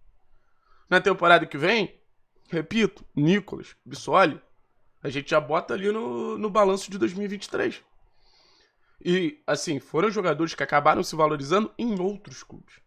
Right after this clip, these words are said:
Mas, por exemplo, Iago César no Guarani, não tem por que o Atlético pagar uma grana nele, sabe?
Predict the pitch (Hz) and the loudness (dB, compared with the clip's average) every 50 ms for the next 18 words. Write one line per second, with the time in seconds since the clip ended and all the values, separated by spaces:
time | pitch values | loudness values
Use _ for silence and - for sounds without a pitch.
0 | _ _ _ _ _ _ _ _ _ _ _ _ _ - 165 160 151 151 - - | _ _ _ _ _ _ _ _ _ _ _ _ _ 2 4 6 6 4 2 -2
1 | - 135 135 127 123 117 - - - - 139 143 147 180 208 180 151 - - 156 | -4 -2 -2 -2 -2 -4 -6 -8 -10 -4 2 4 4 4 4 0 -6 -4 -2 0
2 | 165 165 151 147 139 127 127 143 131 123 117 139 170 175 - _ _ _ _ _ | 0 0 0 -2 -4 -2 0 0 0 2 2 0 0 -2 -2 _ _ _ _ _
3 | _ _ _ _ _ - - 185 196 190 196 - 170 175 - - 165 - - 170 | _ _ _ _ _ -6 0 2 2 2 2 0 -2 -2 -2 -6 -12 -8 -4 -2
4 | 170 165 160 - 160 147 147 147 - - - 160 156 151 143 143 147 156 156 143 | 0 -2 -2 -2 -2 -4 -4 -4 -8 -6 -4 -4 -2 -2 -4 -4 -6 -6 -4 -4
5 | 143 143 147 160 196 - - - - - - _ _ _ - - - _ _ _ | -4 -4 -4 -4 -6 -8 -10 -12 -16 -20 -20 _ _ _ -20 -20 -20 _ _ _
6 | _ _ _ - - - 139 127 127 165 | _ _ _ -16 -2 2 4 4 4 4